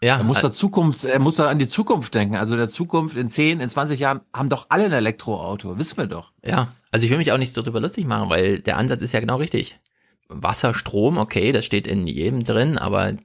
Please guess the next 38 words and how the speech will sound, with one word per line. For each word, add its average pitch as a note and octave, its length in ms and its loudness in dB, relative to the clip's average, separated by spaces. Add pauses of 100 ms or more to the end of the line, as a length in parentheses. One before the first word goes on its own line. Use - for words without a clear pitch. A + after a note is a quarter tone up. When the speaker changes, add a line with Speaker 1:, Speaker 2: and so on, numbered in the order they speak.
(160)
Speaker 1:
zusätzlich C#3+ 560 0
kann A2 140 0
man G#2 100 2
als - 320 -6
Dienstleistung, A2+ 640 -2
mit F#2+ 140 -2
der G2 80 2
man G2 120 2
sich - 120 -4
dann - 120 -2
auch - 100 -4
von - 100 0
anderen G#2 220 0
Dörfern - 260 0
unterscheidet, - 600 -2
eben - 200 0
sagen, C#3 340 0 (720)
du - 80 -18
kriegst - 220 -4
hier G2+ 80 0
deine F2+ 240 0
Gigabit-Anleitung, B2 1700 0
würde - 120 -4
ich - 80 -6
mal G2+ 100 2
sagen, G2 220 0
das G#2 160 -2
heißt A#2 180 -4
Glasfaser, C#3 460 -2
ja, A2+ 160 0
dass A#2+ 140 -6
man A#2 100 -2
da A#2 100 -6
auch - 160 -14
gleich - 200 -8
Giga-, C#3 240 -8
Gigabit - 340 -8
kriegt. - 240 -12